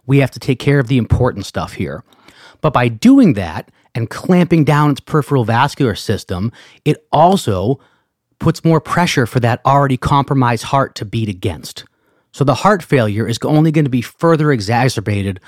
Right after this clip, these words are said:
by this peripheral vascular resistance. So we need to get a handle on that as well. This is where your nitros come in.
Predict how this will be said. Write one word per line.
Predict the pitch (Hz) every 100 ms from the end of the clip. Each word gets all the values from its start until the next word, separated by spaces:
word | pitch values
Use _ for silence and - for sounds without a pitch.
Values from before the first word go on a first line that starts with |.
| - _
by | 123 120
this | 117
peripheral | - - 139 131 135 113
vascular | 113 110 110 123 113
resistance. | 104 95 107 - 85 -
So | -
we | 113
need | 117 120 175 165
to | 151
get | 135
a | 117
handle | - 123 123 101
on | 90 92
that | 90 82 -
as | -
well. | 98 92 - - _ _ - - - _ -
This | 185 -
is | 170
where | 156 156
your | 135
nitros | 123 127 120 113 87
come | - 104
in. | 92 60